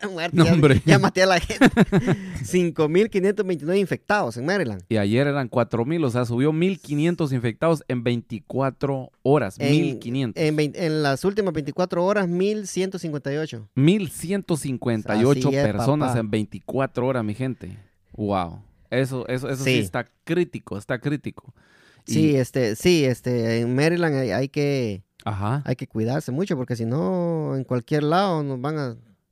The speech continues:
Speaker 2: La verdad que sí, carnal.
Speaker 1: Ujú,
Speaker 2: Hay, al,
Speaker 1: sí.
Speaker 2: a-, mira, yo cargo un bote ahí, cargo un bote, y
Speaker 1: <coughs>
Speaker 2: ese bote lo cargo, pu-, cada vez que toco una puerta,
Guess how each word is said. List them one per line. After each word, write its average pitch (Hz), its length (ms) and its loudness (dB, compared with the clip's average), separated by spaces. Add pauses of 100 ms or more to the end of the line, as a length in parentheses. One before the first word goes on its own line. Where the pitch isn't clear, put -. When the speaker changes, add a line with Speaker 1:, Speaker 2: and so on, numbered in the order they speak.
(120)
Speaker 2:
La 98 200 -6
verdad 101 300 -2
que 147 140 -6
sí, 180 160 -8
carnal. 131 460 -2
Speaker 1:
Ujú, - 80 -8
Speaker 2:
Hay, 117 220 -2
al, 107 220 -2
Speaker 1:
sí. 117 80 -4
Speaker 2:
a-, 107 180 -4
mira, 135 420 -6 (100)
yo 113 320 -2
cargo 156 240 -4
un 156 160 -4
bote 151 320 0
ahí, 180 320 -6
cargo 143 240 -4
un 139 100 -6
bote, 165 420 -4 (520)
y 123 80 2
Speaker 1:
<coughs> - 20 4
Speaker 2:
ese 147 200 0
bote 160 380 -2
lo 127 140 2
cargo, 151 720 -2 (100)
pu-, 123 160 -6 (100)
cada 151 240 -2
vez 156 160 0
que 135 100 -4
toco 156 240 -4
una 151 200 -2
puerta, 175 380 -4